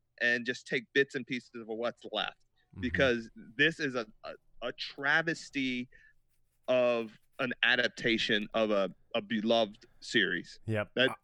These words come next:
Speaker 2: Are you,
Speaker 1: there's no
Speaker 2: uh,
Speaker 1: other way to describe it.
Speaker 2: are you ready for the reception? <laughs> The
Speaker 1: Oh,
Speaker 2: reception is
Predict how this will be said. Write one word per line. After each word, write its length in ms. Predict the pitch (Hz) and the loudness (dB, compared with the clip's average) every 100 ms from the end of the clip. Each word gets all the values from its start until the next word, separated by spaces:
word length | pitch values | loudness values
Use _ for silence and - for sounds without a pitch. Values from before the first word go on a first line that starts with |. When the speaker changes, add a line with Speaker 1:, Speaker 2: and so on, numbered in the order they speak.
| _ | _
Speaker 2:
Are 120 | 117 123 | 6 6
you, 240 | 120 120 | 6 6
Speaker 1:
there's 140 | 127 107 | 6 6
no 280 | 104 139 | 8 8
Speaker 2:
uh, 40 | 151 | 6
Speaker 1:
other 160 | 147 | 4
way 160 | 139 135 | 6 4
to 100 | 127 | 4
describe 460 | 120 - 117 98 98 | -2 -2 0 2 0
it. 60 | - | 4
Speaker 2:
are 100 | 127 | 4
you 180 | 110 | 4
ready 240 | 107 120 123 | 4 4 4
for 140 | 127 | 2
the 100 | 113 | -2
reception? 640 | 107 101 - 113 - 113 117 - _ _ _ _ _ _ _ - | 0 -2 0 -2 -4 -6 -10 -14 _ _ _ _ _ _ _ 4
<laughs> 80 | 139 - - - - - - _ _ - - _ - 131 | 4 4 -8 -16 -20 -20 -20 _ _ -12 -12 _ -12 -8
The 60 | |
Speaker 1:
Oh, 100 | 127 113 | -4 -4
Speaker 2:
reception 380 | - 139 117 | 0 -2 -2
is 100 | 117 | -4